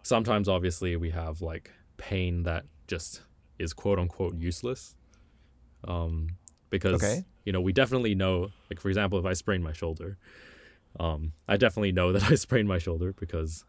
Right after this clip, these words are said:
Speaker 1: I felt, I feel a lot of pain.
Speaker 2: Yes.
Speaker 1: Um, and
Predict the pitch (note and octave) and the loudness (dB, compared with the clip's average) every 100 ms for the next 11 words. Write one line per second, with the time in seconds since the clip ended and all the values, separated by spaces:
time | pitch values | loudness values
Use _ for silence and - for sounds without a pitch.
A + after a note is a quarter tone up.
0 | - - E2+ E2 - - A2 G2 E2+ D#2+ | -14 -8 -6 -6 -6 0 2 2 0 -2
1 | D#2+ G2 E2 D#2 G#2 - _ _ _ - | -6 -6 -6 -6 -12 -16 _ _ _ -4
2 | B2 E2 D#2+ D#2+ E2 _ _ _ _ - | -2 -2 -4 -6 -8 _ _ _ _ -4
3 | F#2 F2 E2+ | 0 0 -2